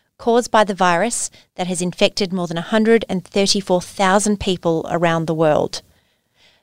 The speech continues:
The World Health Organization made this announcement whilst expressing alarm that the infection is rapidly spreading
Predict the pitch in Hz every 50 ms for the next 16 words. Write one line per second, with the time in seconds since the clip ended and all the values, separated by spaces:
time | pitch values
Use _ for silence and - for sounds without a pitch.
0 | _ _ - 202 180 220 226 254 254 240 254 240 233 - - 214 208 202 196 190
1 | - 190 180 175 - - 185 185 - - 185 190 190 226 262 240 - 233 - -
2 | 180 170 160 - - - - 165 165 196 - - - - _ _ _ _ _ -
3 | 180 180 180 - - - - - - 196 185 - - 185 180 170 - - 175 170
4 | 170 175 170 170 190 240 269 311 330 _ _ _ _ _ - 127 - - 185 185
5 | 180 - - - 196 - - - 247 240 240 - 196 175 156 156 156 185 196 -
6 | - 240 202 247 233 - - - 220 196 175 180 196 233 269 269